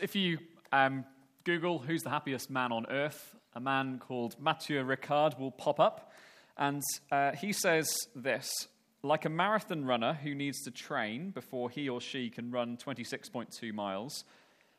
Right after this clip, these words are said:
people who want to be happier need to train their minds." Mathieu is sixty-nine years old, originally from France, but he's become a Tibetan monk. And by meditating, sometimes for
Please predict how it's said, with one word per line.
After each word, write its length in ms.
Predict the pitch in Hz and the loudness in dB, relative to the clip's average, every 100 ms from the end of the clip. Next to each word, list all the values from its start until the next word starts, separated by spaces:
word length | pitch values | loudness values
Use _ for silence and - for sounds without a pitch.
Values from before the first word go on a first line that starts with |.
| _ | _
people 320 | - 208 214 | -4 2 2
who 180 | 143 170 | 2 -2
want 300 | 147 180 135 - | -2 -6 -6 -12
to 80 | 151 | -10
be 140 | 139 | -8
happier 580 | 123 - 175 - 98 113 - | -6 -6 -8 -4 0 0 -2
need 320 | 127 135 131 - | -6 -4 -6 -8
to 80 | 127 | -16
train 560 | - - 131 120 117 | -16 -6 -4 -4 -4
their 220 | 110 113 110 | -2 -2 -2
minds." 640 | 120 117 95 90 131 - - _ - - _ _ - | -2 -4 -6 -10 -14 -14 -18 _ -20 -20 _ _ -4
Mathieu 420 | 127 - 139 131 | -4 -2 0 0
is 260 | 123 117 107 - - - | 0 -4 -6 -8 -10 -12
sixty-nine 520 | - - 147 143 135 | -12 -6 -2 0 0
years 280 | 131 123 147 | 0 0 2
old, 320 | 147 151 143 | 2 0 -4
originally 300 | 151 139 139 | -6 -4 -6
from 180 | 127 120 | -8 -10
France, 560 | - 147 160 - - - | -4 -2 -2 -4 -12 -4
but 240 | 113 - - - | -2 -2 -4 -10
he's 220 | 127 120 | -8 -8
become 480 | - 113 - 131 127 | -10 -14 -4 -4 -2
a 80 | - | -6
Tibetan 720 | 113 - 110 123 120 131 113 123 | -6 -10 -2 -2 -2 -4 -4 -2
monk. 380 | 147 104 - - - - - - - | -4 -4 -10 -20 -20 -20 -20 -8 2
And 240 | 143 147 135 | 2 2 -2
by 160 | - 143 | 4 4
meditating, 720 | 160 196 170 147 120 - 143 | 6 4 4 2 2 0 -2
sometimes 500 | 185 185 147 165 147 | -2 -4 2 2 2
for 240 | - 151 | 0 2